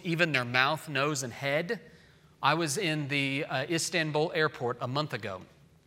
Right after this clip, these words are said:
and I didn't understand this at first. I went into, it, by the way, it's the nicest airport I've ever been to in the world. It, the, you know what the worst airports were? The U S airports. All the other airports I went to were stunning,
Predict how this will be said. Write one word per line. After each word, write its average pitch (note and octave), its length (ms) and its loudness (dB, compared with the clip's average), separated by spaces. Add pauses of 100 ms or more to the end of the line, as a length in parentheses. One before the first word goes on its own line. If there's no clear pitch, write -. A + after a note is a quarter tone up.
(240)
and B2 100 -4
I - 20 0
didn't D3 220 -2
understand C#3+ 460 -2
this - 140 -4
at - 60 -12
first. - 400 -6 (360)
I A#2 60 0
went D3+ 180 0
into, D3+ 320 0
it, D#3 120 -4
by D3 120 6
the D3 80 4
way, D3 80 4
it's C3 100 -2
the C#3 80 -8
nicest D3 360 -2
airport C#3 360 -4
I've B2 140 -8
ever C3+ 180 -4
been B2+ 200 -6
to C#3 240 -8
in C3 180 -6
the B2 100 -2
world. A2 420 -2 (280)
It, E3 220 -2
the, E3 100 2
you F#3+ 120 -2
know C4+ 80 6
what G#3 140 4
the A#2+ 60 0
worst D3+ 260 -2
airports F3+ 400 -4
were? F#3 280 0 (300)
The B2 100 -2
U F3 200 4
S E3 160 2
airports. G#2+ 640 -4
All A3+ 180 8
the A3 120 2
other G#3 120 4
airports G3 340 2
I F3+ 60 2
went F#3+ 220 -4
to E3 100 -4
were C3 80 -4
stunning, D3+ 480 0